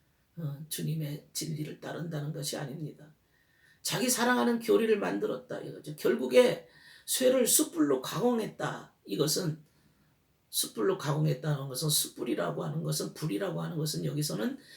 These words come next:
나쁜 의미로 쓰여집니다. 원래는 사랑인데 여기서는 미움이고 악이죠. 악, 악. 서-, 선을 뜻하는 게 아-, 아니라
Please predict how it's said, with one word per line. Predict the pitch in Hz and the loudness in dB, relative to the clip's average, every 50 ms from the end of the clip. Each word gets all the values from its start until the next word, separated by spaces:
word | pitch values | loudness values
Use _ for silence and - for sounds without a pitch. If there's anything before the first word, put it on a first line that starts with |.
| - - | -16 -10
나쁜 | - - - - 220 220 202 | -8 -8 -6 -2 0 0 2
의미로 | 180 165 160 156 151 147 | 4 4 4 4 4 2
쓰여집니다. | 151 - - 180 160 151 - 131 127 120 95 - 107 | 2 0 0 0 -2 -2 -4 -6 -8 -10 -12 -8 -4
원래는 | 113 156 160 180 185 185 185 | 0 2 2 2 2 0 0
사랑인데 | 180 - - 220 233 233 226 202 151 127 143 175 180 - | 0 -2 -2 -2 -4 -2 -2 -2 -4 -4 -4 -4 -4 -2
여기서는 | 139 156 175 165 - 196 240 262 262 - - - - - | -2 0 0 0 0 0 0 0 -2 -4 -10 -18 -20 -18
미움이고 | - 127 123 151 190 220 202 170 147 120 113 - - - - 233 233 - - _ _ _ _ - | -10 -4 0 0 2 2 2 0 0 -2 -4 -8 -8 -8 -8 -8 -10 -12 -16 _ _ _ _ -8
악이죠. | - 147 143 160 226 214 151 - 139 - - - | -4 -2 -2 -2 -2 -2 -4 -4 -6 -8 -8 -8
악, | - - - - _ _ _ - | -8 -8 -8 -10 _ _ _ -18
악. | - - - - - | -16 -16 -12 -8 -6
서-, | - - 214 208 - - - - - | -4 0 0 0 0 0 -2 -6 -12
선을 | - - - 240 233 220 196 | -10 -6 -2 0 0 0 0
뜻하는 | - - - 180 175 170 | -2 -6 -8 -8 -6 -6
게 | 175 - | -6 -6
아-, | - 131 131 - - | -6 -8 -10 -10 -12
아니라 | - 127 123 123 - - - - | -12 -14 -12 -10 -10 -10 -10 -12